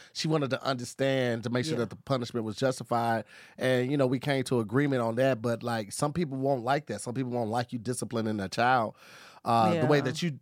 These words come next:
Speaker 1: you, you chose to. So it's
Speaker 2: Right.
Speaker 1: very important to have that conversation so that y'all on the same page, so that doesn't cause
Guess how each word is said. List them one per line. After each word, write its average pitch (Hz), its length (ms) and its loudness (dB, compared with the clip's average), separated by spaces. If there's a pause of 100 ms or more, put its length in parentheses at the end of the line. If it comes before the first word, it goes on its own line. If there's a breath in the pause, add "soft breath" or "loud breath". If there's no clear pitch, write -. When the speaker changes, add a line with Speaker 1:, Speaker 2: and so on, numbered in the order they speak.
Speaker 1:
you, 156 140 0
you 147 240 -2
chose 214 360 2
to. - 160 -12
So 139 200 -2
it's 143 120 -2
Speaker 2:
Right. 165 100 2
Speaker 1:
very 180 200 6
important 147 360 2
to 135 100 0
have 139 340 2
that 127 200 0
conversation 127 680 0
so 120 140 -4
that 117 200 0
y'all 117 180 0
on 113 120 0
the 113 80 0
same 113 260 0
page, 120 280 0
so 113 140 -4
that 113 180 -2
doesn't 110 240 -2
cause 107 420 -6